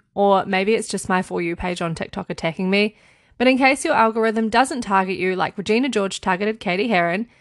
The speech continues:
let me give you a brief overview of how I understand A D H D. And no, I'm not just talking about the inability to concentrate.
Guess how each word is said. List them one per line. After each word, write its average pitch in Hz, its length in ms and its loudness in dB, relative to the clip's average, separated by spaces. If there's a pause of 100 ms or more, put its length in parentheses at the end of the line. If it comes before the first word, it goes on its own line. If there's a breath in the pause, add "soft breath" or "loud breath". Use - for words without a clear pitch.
(200 soft breath)
let 240 120 2
me - 100 -4
give 285 160 -2
you 285 140 2
a 226 160 2
brief 226 500 0
overview 196 400 2
of - 160 -6
how - 380 0
I 285 220 4
understand 247 520 -2
A 180 120 -6
D 180 100 -4
H - 260 -8
D. 185 340 0 (380 soft breath)
And 202 180 0
no, - 380 -4
I'm 190 280 2
not 247 200 2
just 349 180 -2
talking 262 320 -2
about 233 320 2
the 208 140 -6
inability 180 600 -4
to - 180 -12
concentrate. - 800 -8